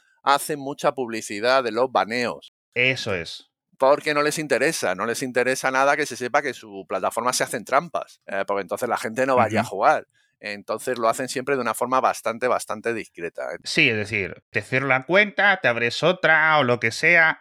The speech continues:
Speaker 2: pero también es importante decir que no es el primer gran maestro baneado de chess punto com.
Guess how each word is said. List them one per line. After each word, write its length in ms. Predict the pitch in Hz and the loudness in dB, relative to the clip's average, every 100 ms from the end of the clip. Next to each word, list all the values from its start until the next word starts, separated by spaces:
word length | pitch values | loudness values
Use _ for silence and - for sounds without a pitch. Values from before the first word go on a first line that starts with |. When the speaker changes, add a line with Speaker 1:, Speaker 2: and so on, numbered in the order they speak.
| - | -2
Speaker 2:
pero 300 | 143 208 - - | 0 0 -2 -4
también 240 | 107 110 165 | -2 0 -2
es 160 | 156 | -2
importante 420 | 151 139 135 135 | -2 0 0 0
decir 300 | 139 - 196 - _ _ - | 0 0 -2 -4 _ _ -2
que 120 | 104 | -2
no 300 | 107 147 139 | 0 0 2
es 240 | 139 - | 2 0
el 220 | 101 101 | -4 -4
primer 420 | 101 101 110 123 - | -2 0 2 0 -4
gran 360 | 98 95 110 | -6 0 0
maestro 480 | 113 107 110 - 123 | 2 0 0 0 0
baneado 480 | 113 90 92 107 107 | 0 0 0 0 0
de 120 | 87 | -2
chess 200 | - 95 | -4 -10
punto 340 | - 85 82 107 | -8 -8 -6 0
com. 300 | 160 117 | 0 0